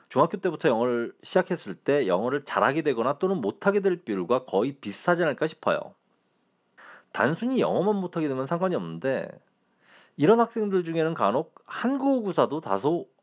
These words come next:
어눌한 경우가 있어요. 그러니까 영어를 잘하게 될 수도 있는 불확실한 가능성 하나만을 믿고 아이들에게 영어 조기 교육을 시키기에는 그로 위-, 어, 그로 인한 위험 부담 역시 너무나 크다는 거죠.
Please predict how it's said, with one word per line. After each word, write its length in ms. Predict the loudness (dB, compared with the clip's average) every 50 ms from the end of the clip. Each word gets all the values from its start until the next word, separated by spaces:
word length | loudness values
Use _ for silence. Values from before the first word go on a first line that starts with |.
| 0
어눌한 420 | 2 2 4 4 4 4 4 4 2
경우가 300 | -2 -2 -2 -2 -2 -4
있어요. 400 | -4 -6 -6 -4 -4 -4 -6 -10 _ _ _ _ _ _ _ _ _ -20 _ -20 -20 -20 -20 -20 -20 -14 0
그러니까 300 | 2 2 4 6 4 4
영어를 440 | 4 2 2 2 2 4 2 0 0
잘하게 360 | 0 0 2 2 2 2 0
될 180 | -4 -4 -4
수도 220 | -4 -8 _ -4 -4
있는 440 | -4 -2 -2 -4 -2 -2 -4 -4 -6 -12 -20 _ _ _ -4
불확실한 480 | 4 4 4 4 4 0 -2 0 2
가능성 420 | 2 0 -2 -2 -2 -2 -2 0 0
하나만을 360 | 0 0 0 0 -2 -2 -4
믿고 580 | -6 -8 -8 _ -4 -2 -2 -2 -2 -4 -8 _ _ -20 -20 -16 -4
아이들에게 600 | 0 0 2 2 0 -2 -2 -2 -2 0 0 0
영어 260 | 2 2 2 2 0
조기 260 | -2 -2 -6 -8 -4
교육을 260 | -2 -2 -2 -2 -2 -8
시키기에는 800 | -10 -12 _ -6 -6 -4 0 0 0 0 -2 -6 -6 -10 -12 _ _ _ _
그로 220 | 0 2 2 4
위-, 240 | 4 2 -4 -6 -8 _ -4
어, 220 | -2 -2 -2 -4
그로 200 | -2 2 4 4
인한 300 | 4 4 2 0 0 0 -4
위험 280 | -4 0 0 0 0
부담 240 | -2 -2 -2 -2 -2
역시 240 | -4 -8 -8 -6 -2
너무나 280 | -2 0 0 0 -2 -2
크다는 380 | -4 -4 -2 -2 -2 0 0
거죠. 300 | -2 -4 -4 -4 -10 -12